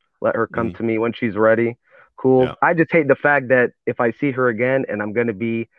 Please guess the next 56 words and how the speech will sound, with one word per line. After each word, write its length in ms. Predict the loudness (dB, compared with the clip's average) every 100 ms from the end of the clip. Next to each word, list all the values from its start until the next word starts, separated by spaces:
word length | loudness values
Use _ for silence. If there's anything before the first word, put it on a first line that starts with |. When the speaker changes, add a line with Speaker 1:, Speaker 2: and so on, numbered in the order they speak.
| _ -8
Speaker 1:
less 280 | -4 -2 -4
attracted 480 | -4 0 0 -2 -6
to 100 | -4
her 100 | -4
physically, 480 | -2 -4 -4 -4 0
God 260 | 0 2
damn 220 | 2 2 2
it, 60 |
I 80 | 2
don't 120 | 4
wanna 180 | 4 2
be 180 | 2 4
in 60 | 4
that 180 | 2 -2
position 440 | 0 0 2 -2
'cause 120 | -6 -4
she's 160 | -6
a 40 | -6
cool 200 | -6 -4
chick. 260 | -2 -2 -6 _ _ _ -4
But 160 | 0 2
I 60 |
Speaker 2:
That's 80 | 4
Speaker 1:
know 60 | 4
Speaker 2:
okay. 20 | 4
Speaker 1:
it's 40 | 2
only 160 | 4
Speaker 2:
There's 20 |
Speaker 1:
been 160 | 4 4
a 40 |
Speaker 2:
lots 20 | 4
of 60 |
other 60 | 2
Speaker 1:
month. 80 | 0
Speaker 2:
women 220 | -4 -10
out 120 | -12
there. 200 | -14 -16 _ _ _ _ _ _ _ _ _
Speaker 1:
True 200 | -8 -4
that, 180 | -2 -2
my 100 | -4
friend. 420 | -6 -4 -2 -4 -4
Love 220 | 0 0
the 80 | -2
School 220 | -4 -2 0
of 60 |
Entrepreneurship, 800 | 0 -2 -4 -2 0 -2 -4 -4
sir. 280 | 2 4 2 _ _ _
I 140 | -4 -4
signed 280 | -2 -2 -2
up 100 | -2
last, 320 | 0 0 -2 _ _ _ _ _
whenever 320 | -8 -4 -2 -2
you 100 | -2
opened 260 | -2 -2
it 80 | -2
last. 340 | 0 0 0